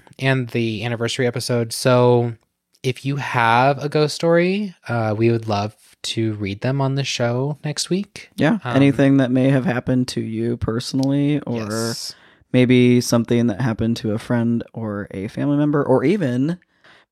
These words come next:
Speaker 2: or a popular story that maybe you heard growing up that you love to tell, or
Speaker 1: Oh, yeah.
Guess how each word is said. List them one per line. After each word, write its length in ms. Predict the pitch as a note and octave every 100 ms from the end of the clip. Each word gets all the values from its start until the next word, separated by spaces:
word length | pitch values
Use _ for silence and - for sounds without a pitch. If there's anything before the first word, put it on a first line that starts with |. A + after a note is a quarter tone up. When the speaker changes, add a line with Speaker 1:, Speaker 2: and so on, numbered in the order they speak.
| _
Speaker 2:
or 200 | - A#2+
a 60 | A#2+
popular 480 | - A#2 A#2+ A#2
story 400 | A2+ - A#2 A#2+
that 220 | A#2+ A#2 A2
maybe 260 | A#2+ A#2 A#2+ A#2 -
you 280 | A#2+ A#2
heard 340 | A#2 A#2 A2+ A#2
growing 260 | A#2 A2+
up 300 | A2+ E3 -
that 140 | C#3 B2
you 180 | B2+ B2+
love 280 | A#2+ A#2 -
to 120 | -
tell, 540 | - G2+ A#2 D#3 E3+ - _
or 300 | A2+ G#2+ G#2+
Speaker 1:
Oh, 40 | G#2+
yeah. 400 | G2 G#2 F2